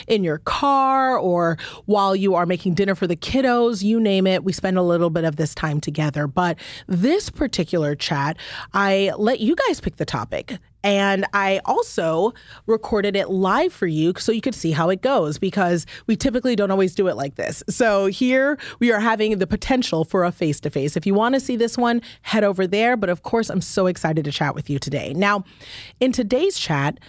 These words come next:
as picked and decided by y'all, we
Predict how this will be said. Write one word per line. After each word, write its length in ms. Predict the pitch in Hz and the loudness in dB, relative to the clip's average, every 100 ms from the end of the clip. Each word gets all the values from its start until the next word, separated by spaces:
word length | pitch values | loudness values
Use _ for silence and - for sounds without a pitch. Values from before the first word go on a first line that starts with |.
| - - | -20 -4
as 340 | 190 185 170 175 - - | 0 2 2 -2 -4 -6
picked 280 | 311 - - | -4 -2 0
and 140 | 277 | 0
decided 680 | 269 - - 156 151 160 185 - - | 0 -2 -2 0 2 0 -2 -8 -6
by 220 | 165 180 | 0 2
y'all, 640 | 165 147 202 247 151 170 - | 0 0 0 2 2 2 0
we 420 | 196 165 247 311 | 0 2 4 2